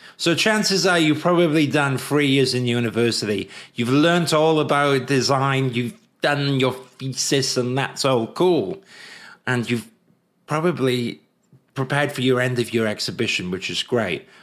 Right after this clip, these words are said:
But now there's this looming thing coming down the road, which is that you need to get a job for the first time.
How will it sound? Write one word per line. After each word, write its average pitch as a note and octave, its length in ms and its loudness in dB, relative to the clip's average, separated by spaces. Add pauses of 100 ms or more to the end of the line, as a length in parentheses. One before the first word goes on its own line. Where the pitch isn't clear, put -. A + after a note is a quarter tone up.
(140)
But A2 140 -4
now D3 420 0
there's A2+ 220 -2
this A2+ 200 -4
looming D3+ 680 2
thing D#3 540 -2
coming A2 480 -6 (420)
down G#2 240 -6
the G2+ 100 -4
road, G#2 380 0
which F#2+ 220 -6
is G#2+ 180 -2
that G#2 240 -4
you A#2+ 100 -2
need D3 300 0
to C3+ 100 -2
get A#2+ 220 0
a G#2+ 80 0
job G#2+ 500 0 (380)
for A#2+ 140 -4
the G#2+ 100 -2
first G2+ 480 -4
time. G#2+ 460 -4